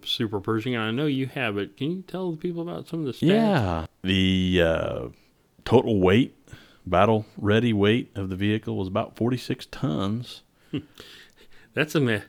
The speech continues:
Speaker 1: that's adding all the, <laughs> the
Speaker 2: Yeah,
Speaker 1: Panther armor.
Speaker 2: yeah, yeah.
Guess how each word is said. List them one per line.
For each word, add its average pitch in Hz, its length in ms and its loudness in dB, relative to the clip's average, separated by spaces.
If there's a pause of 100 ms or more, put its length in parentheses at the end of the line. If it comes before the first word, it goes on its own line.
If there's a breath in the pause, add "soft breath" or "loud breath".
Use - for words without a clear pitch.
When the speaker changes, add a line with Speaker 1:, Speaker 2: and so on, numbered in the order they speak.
(280 soft breath)
Speaker 1:
that's 156 200 2
adding 113 260 0
all 101 120 -6
the, 110 160 -4
<laughs> - 100 -6
the - 160 -6
Speaker 2:
Yeah, 107 500 6
Speaker 1:
Panther 98 320 2
armor. 107 160 4
Speaker 2:
yeah, 98 580 4
yeah. 101 380 -2